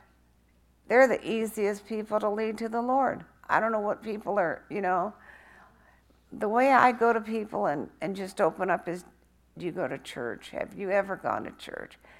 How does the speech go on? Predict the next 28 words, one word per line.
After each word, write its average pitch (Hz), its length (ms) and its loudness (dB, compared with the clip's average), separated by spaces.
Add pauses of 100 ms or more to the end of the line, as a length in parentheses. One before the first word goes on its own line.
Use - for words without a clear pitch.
If 214 140 -12
they 240 160 6
say 226 300 -2
no, 214 280 2
then 208 180 0
I 196 100 2
ask 196 320 2
them 180 100 -4
if 180 160 -6
they 165 160 2
ever 170 320 0
have. - 240 -10 (580)
And 214 140 -2
then 214 140 2
we 208 80 0
go 196 200 0
from 190 260 -4
there. 185 360 -2 (1080)
Just 240 380 -2 (180)
people 269 760 6
are - 160 -2
hungry 180 720 0
in 156 140 -4
this 147 220 -6
time 180 400 0
we 185 100 -4
live 190 300 0
in. 117 320 -4